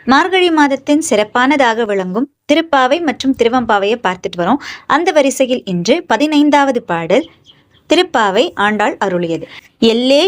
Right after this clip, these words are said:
இளங்கிளியே இன்னும் உறங்குதியோ, சில்லென்றழையேன் நின் நங்கை மீர் போதருகின்றேன். வல்லை உன் கட்டுரைகள் பண்டே உன் வாயறிதும்,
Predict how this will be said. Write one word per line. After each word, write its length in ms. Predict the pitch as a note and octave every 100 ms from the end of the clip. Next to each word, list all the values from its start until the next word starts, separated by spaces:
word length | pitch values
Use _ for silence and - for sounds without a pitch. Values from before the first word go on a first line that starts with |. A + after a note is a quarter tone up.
| C#4+
இளங்கிளியே 840 | G#3 D#4 D4+ C#4+ C4 A#3+ C4+ -
இன்னும் 440 | A3 B3+ F#4+ C4 -
உறங்குதியோ, 680 | E3+ F#3+ A#3 A3+ A#3 F#4 - - - - B3+
சில்லென்றழையேன் 960 | G#3+ C4+ C4+ F#4 F4+ A3 C#4+ D4+ C#4
நின் 360 | B3+ A#3 G#3+ F#3
நங்கை 460 | E3+ G#3+ D#4 D4+
மீர் 280 | C#4 B3 A3+ -
போதருகின்றேன். 760 | G3+ A3 A3+ A#3 B3 B3+ G4 B3+ - _ _ _ _
வல்லை 420 | A#3+ A3+ E4 F#4+ D#4
உன் 220 | C4 A#3
கட்டுரைகள் 720 | G#3+ F3+ E4+ D#4+ C4 A#3 A3 F#3
பண்டே 340 | F3+ A3+ B3
உன் 300 | D#4+ D4 A#3
வாயறிதும், 680 | E3 D#3 G3 G#3+ A#3 D4